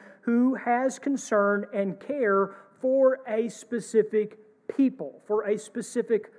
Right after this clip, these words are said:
flock. As Christ is our shepherd, Christ calls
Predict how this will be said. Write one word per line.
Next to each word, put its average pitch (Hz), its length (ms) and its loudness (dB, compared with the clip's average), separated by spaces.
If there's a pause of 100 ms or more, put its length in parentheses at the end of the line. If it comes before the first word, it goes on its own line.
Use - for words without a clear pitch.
flock. - 760 -4 (440)
As 165 180 -8
Christ 202 500 0
is 190 160 0
our 190 160 0
shepherd, 254 640 -4 (380)
Christ 240 440 -2
calls 233 420 0